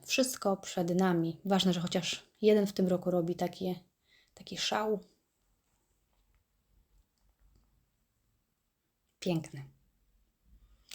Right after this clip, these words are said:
A tutaj w kąciku z ławkami taka piękność. Świdośliwa, niepozorny krzaczek, która tak pięknie kwitnie.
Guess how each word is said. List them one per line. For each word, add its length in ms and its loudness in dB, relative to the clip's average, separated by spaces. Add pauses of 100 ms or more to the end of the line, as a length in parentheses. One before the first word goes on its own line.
(520)
A 140 2
tutaj 640 2
w 100 -4
kąciku 500 2
z 120 2
ławkami 960 2 (240)
taka 440 2
piękność. 1160 0 (680)
Świdośliwa, 960 4 (140)
niepozorny 720 4
krzaczek, 640 -2 (680)
która 260 0
tak 240 -4
pięknie 420 2
kwitnie. 840 0